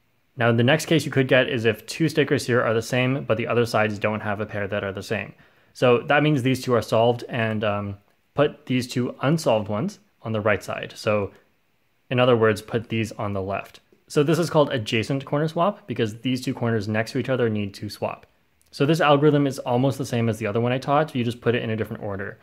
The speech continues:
So we start off by taking this pair out into here and then move it back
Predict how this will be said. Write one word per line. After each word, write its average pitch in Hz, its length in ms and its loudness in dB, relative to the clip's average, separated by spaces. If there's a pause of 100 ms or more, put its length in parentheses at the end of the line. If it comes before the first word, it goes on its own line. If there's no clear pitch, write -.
(220)
So 120 180 2
we 120 80 0
start 139 180 4
off 135 160 6
by 117 140 4
taking 110 340 -2
this 113 140 2
pair 113 320 0
out 107 160 -4
into 101 180 -10
here 151 420 -2 (1080)
and 107 80 -10
then 104 80 -6
move 104 180 -6
it 101 80 -8
back 147 380 0